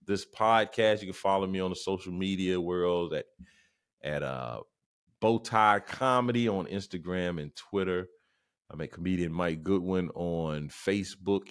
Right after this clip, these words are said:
and TikTok. I'm also on YouTube. Check out my special on Amazon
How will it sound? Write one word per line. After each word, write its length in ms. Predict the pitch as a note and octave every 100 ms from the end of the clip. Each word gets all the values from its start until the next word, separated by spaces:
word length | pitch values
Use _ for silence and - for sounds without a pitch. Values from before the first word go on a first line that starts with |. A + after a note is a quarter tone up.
| -
and 140 | E2 -
TikTok. 720 | - A2 - - G#2+ G2+ _ _ _ _ _ _ _ _ _ _ -
I'm 100 | E2+
also 300 | F#2 - F2+
on 180 | E2+ E2+
YouTube. 720 | G2 G2 - G2+ G2 G2 F#2 _ -
Check 260 | - A#2+ A#2
out 180 | G2+
my 120 | F2 F2+
special 680 | - - A2+ A2+ A#2 A2
on 220 | F#2 E2+ D2
Amazon 600 | - G2 F#2+ F2 F#2+ F#2